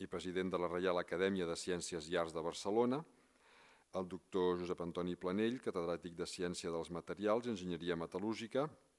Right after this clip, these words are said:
de la Uni-, Universitat Politècnica de Catalunya i director de l'Institut de Bioenginyeria de Barcelona, el doctor Pere Puigdomènech, director del Centre d'Investigació en Agrigenòmica.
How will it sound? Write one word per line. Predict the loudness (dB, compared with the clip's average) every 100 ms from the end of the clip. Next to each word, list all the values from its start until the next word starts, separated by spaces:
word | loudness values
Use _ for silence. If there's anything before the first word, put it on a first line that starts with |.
| -14
de | -6 -4
la | -2 -2 0 -2 -6 -12 -10
Uni-, | -8 -6
Universitat | -6 -6 -2 -4 -2
Politècnica | -4 0 0 0 -2
de | -4
Catalunya | -6 -4 0 2 2 -2 -6 -18 -20 -20 _ -6
i | 0
director | 0 0 0
de | 2
l'Institut | 0 -2 -4 -2
de | -2
Bioenginyeria | -2 -2 -4 -2 0 0
de |
Barcelona, | -2 -4 0 4 4 4 -2 -12 _ _ _ _ -20 _
el | -8
doctor | -8 0 2
Pere | 4 2 2
Puigdomènech, | -2 -4 0 2 2 0 -4 -18 -12
director | -4 -4 -2 0 0
del | 0
Centre | -6 -4 -4 -4
d'Investigació | -4 -6 -8 -8 -4 -4
en | -2
Agrigenòmica. | -4 -6 -6 -2 0 0 -4 -8